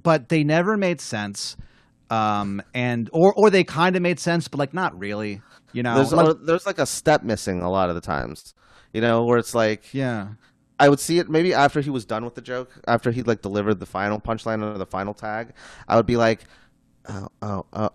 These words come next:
Speaker 2: oh, o-, okay, I see the connection he's trying to make," but, like, I couldn't have guessed if I didn't have that last piece of information.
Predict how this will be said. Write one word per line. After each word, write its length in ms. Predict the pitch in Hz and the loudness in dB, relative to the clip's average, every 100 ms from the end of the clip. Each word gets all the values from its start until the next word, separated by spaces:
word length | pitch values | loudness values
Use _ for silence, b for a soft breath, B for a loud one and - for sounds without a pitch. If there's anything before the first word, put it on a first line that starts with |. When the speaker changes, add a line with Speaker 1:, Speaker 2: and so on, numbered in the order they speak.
| _ | _
Speaker 2:
oh, 760 | 143 151 151 151 151 147 139 127 | 8 10 10 10 12 12 10 8
o-, 300 | 139 147 147 | 4 2 4
okay, 320 | 139 135 127 117 | 4 6 4 4
I 140 | 123 | 4
see 240 | - 135 120 | 0 -2 -2
the 100 | 113 | -2
connection 560 | 117 107 110 - - | -4 -4 -8 -10 -4
he's 140 | 98 - | -4 -2
trying 220 | 101 95 | 0 0
to 40 | |
make," 240 | 92 90 - | 0 -2 0
but, 140 | 107 | 0
like, 220 | 107 104 - b b - | 0 -2 -6 b b -2
I 100 | 120 | 0
couldn't 300 | - 151 135 | 2 2 2
have 160 | 98 | 0
guessed 400 | 117 117 101 - | 4 4 4 -2
if 100 | 101 | -2
I 80 | 101 | 0
didn't 200 | 95 98 | 0 -4
have 200 | 98 95 | -2 -2
that 140 | 95 71 | -2 -2
last 260 | 90 87 | -2 -4
piece 180 | - 87 | -8 -10
of 80 | 87 | -8
information. 580 | 80 82 80 73 - | -8 -8 -8 -8 -12